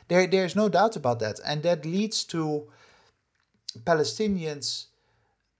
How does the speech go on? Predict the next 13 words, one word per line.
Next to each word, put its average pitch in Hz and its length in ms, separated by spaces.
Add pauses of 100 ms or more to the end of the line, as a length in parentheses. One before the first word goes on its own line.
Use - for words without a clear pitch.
reacting 160 840
to 131 420 (160)
something 131 540
like 117 220
this 123 400 (200)
in 147 440
a 131 760
very 165 320
different 156 480
way 127 180
than 127 420
maybe 135 460
would 127 300